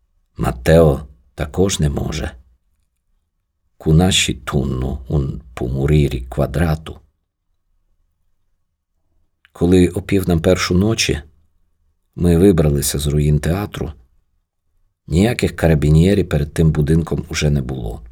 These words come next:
Ніхто вже не заступав нам дорогу. Віа Кастрофіліппо виглядала цілком безлюдною.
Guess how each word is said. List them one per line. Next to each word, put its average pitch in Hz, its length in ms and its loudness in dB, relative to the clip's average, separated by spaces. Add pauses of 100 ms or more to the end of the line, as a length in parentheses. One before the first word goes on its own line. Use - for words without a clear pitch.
(1400)
Ніхто 90 460 4
вже 107 220 2
не 92 120 4
заступав 82 640 0
нам 78 180 4
дорогу. 73 560 -2 (1500)
Віа 92 380 6
Кастрофіліппо 87 920 0
виглядала 78 580 2
цілком 82 440 -4
безлюдною. 62 720 -4